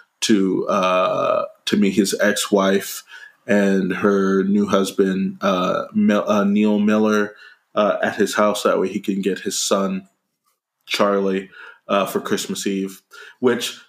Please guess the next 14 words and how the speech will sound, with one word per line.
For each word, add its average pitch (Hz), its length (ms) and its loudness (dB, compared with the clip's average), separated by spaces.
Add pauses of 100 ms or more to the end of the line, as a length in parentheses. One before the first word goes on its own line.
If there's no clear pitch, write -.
(220)
can 160 140 0
I 190 120 2
say, 190 200 0
it's - 280 -2
irresponsible 123 840 0
for 104 360 -4
any 123 220 -2
company 101 500 -4
to 95 100 -6
have 98 260 -6
a - 40 -8
Christmas - 460 -6
Eve - 220 -6
party. - 300 -6